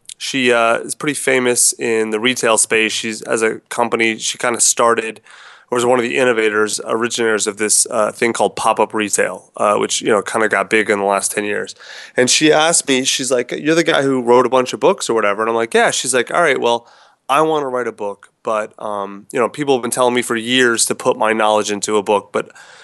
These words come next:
she's like, "quite frankly, I just don't have the time. Uh, I'm, you know, way too busy running my company,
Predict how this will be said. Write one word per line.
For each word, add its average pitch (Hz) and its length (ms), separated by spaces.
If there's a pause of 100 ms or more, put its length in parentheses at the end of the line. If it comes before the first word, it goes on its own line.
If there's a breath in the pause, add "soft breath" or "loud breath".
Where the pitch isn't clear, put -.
(100)
she's 131 220
like, 127 100
"quite 139 220
frankly, 135 360
I 120 60
just 117 300
don't 107 220
have 107 180
the 104 80
time. 113 500 (500 soft breath)
Uh, 107 320
I'm, 107 260 (200)
you 127 140
know, 101 100
way 113 220
too 120 180
busy 113 300
running 104 240
my 95 100
company, 113 720